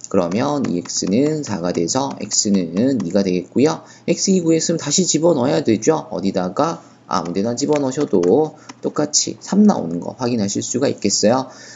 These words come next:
자, 그래서 대칭선이라고 했고요. 예, 교점 이, 삼은 대칭선.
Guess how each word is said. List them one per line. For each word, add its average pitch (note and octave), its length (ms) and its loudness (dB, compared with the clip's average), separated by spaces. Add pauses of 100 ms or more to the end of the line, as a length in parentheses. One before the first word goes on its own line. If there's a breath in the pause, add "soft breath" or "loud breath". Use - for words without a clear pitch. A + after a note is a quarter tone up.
자, G2+ 180 2
그래서 G2+ 920 0
대칭선이라고 A#2+ 1500 0
했고요. C3 800 0 (280 loud breath)
예, F2+ 220 0
교점 D#3+ 760 -2
이, F2+ 100 -10 (320)
삼은 G#2 300 0
대칭선. A#2 840 -2